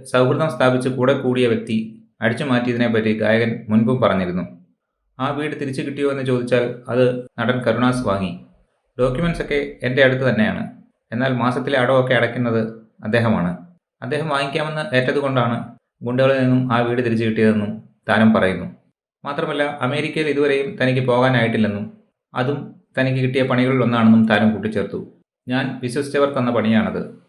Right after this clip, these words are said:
ഇഷ്ടം പോലെ പരിപാടികൾക്ക് എന്നെ അങ്ങോട്ട് വിളിക്കാറുണ്ട്.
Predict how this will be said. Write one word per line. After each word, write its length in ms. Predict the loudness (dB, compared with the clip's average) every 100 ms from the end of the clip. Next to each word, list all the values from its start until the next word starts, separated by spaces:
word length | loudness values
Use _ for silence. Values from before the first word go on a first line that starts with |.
| _ _ -18
ഇഷ്ടം 220 | -10 -4
പോലെ 140 | -2 0
പരിപാടികൾക്ക് 500 | 2 2 2 2 2
എന്നെ 160 | 2
അങ്ങോട്ട് 260 | 2 0 0
വിളിക്കാറുണ്ട്. 520 | 0 2 2 2 -2